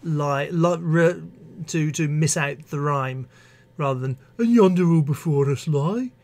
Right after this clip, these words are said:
in deserts of vast eternity. Um,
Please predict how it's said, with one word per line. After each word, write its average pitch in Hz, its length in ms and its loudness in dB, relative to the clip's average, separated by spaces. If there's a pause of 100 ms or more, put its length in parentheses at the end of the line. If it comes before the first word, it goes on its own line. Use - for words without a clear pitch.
(160)
in 294 120 -8
deserts 247 380 0
of 185 80 -4
vast 160 340 2
eternity. 202 880 -2 (1040)
Um, - 60 -20